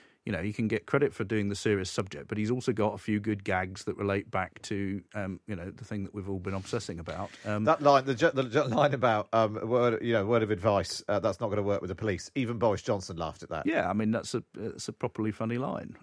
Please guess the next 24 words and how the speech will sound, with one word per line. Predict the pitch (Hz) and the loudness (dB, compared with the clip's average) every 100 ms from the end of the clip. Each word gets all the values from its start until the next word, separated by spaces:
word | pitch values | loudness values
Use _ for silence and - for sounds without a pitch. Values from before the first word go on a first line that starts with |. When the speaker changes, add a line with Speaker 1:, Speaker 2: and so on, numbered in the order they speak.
| - | -6
Speaker 1:
Um, | 107 110 101 | -4 -4 -4
and | 110 | -6
again, | 107 127 107 80 | -4 -2 -2 -4
you | 85 | -6
know, | 98 82 - - _ - | -6 -6 -12 -20 _ -2
there | 113 | 2
are | 113 | 2
P | 101 - 151 | -2 2 4
M | 143 123 | 6 4
Q's | 156 135 98 | 4 4 2
jokes, | - 92 101 - - - - | -2 -2 -2 -8 -16 -10 -4
um, | 107 104 98 - - - _ - | -2 0 -4 -8 -20 -20 _ -8
which | 98 - | -8 -4
we | 98 | -6
sort | 92 101 | -4 -6
of | 92 - | -8 -8
titter | - - 104 | -8 -4 -2
along | 101 101 92 | 0 -2 -2
to, | 95 | -4
thinking | 98 90 98 | -6 -6 -4
that's | 92 - | -6 -6
frightfully | - 92 - 92 | -4 -4 -4 -6
clever, | 107 92 92 | -4 -4 -4
or, | 90 90 87 | -4 -4 -4